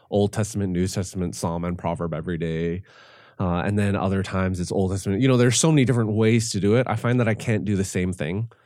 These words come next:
I have to just kinda s-, keep on switching it up. And I, and I like reading different translations as I read through the Bible. So recently I've been reading personally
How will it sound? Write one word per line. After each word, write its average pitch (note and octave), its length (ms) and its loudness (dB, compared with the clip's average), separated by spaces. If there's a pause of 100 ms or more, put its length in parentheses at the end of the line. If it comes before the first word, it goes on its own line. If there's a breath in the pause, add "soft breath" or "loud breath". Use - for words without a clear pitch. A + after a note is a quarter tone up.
(400 soft breath)
I F#2+ 100 0
have G2 200 -2
to G2+ 100 -2
just F#2 160 -4
kinda F#2 160 -4
s-, - 260 -8
keep - 220 -6
on F2+ 120 0
switching F#2 400 -4
it E2+ 60 -2
up. F2+ 240 -2
And G2 100 -4
I, E2+ 120 -4
and F#2+ 120 -2
I G2 160 2
like A2+ 440 0
reading G#2 400 0
different G2 320 -2
translations F#2 1040 -2 (380)
as G2+ 180 0
I G2+ 60 0
read F2 260 0
through E2+ 200 -6
the D#2+ 80 -2
Bible. D2+ 340 -6
So - 160 -4
recently G#2 460 0
I've G2 100 0
been F2+ 160 -2
reading F2 320 -2
personally F#2 560 0